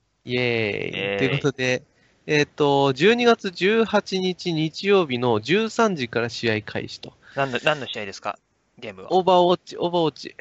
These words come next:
Speaker 1: オーバーウォッチユーナセスター。台湾と、えー、なんかこう、仲良くなろうみたいな。
Speaker 2: うん。
Speaker 1: そんな、そんなコンセプトの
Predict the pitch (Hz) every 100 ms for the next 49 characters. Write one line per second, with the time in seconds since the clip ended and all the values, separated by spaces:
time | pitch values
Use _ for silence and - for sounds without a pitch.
0 | - - 143 143 147 - 123 117 110 110
1 | - - - - - 208 233 208 170 135
2 | 113 - - - 131 117 110 107 107 120
3 | - - - 120 - - 117 - - -
4 | - - - _ _ _ _ _ 135 147
5 | 110 110 107 160 131 - - - _ _
6 | _ 139 120 147 175 170 - _ _ _
7 | _ - 196 196 - 185 - - - -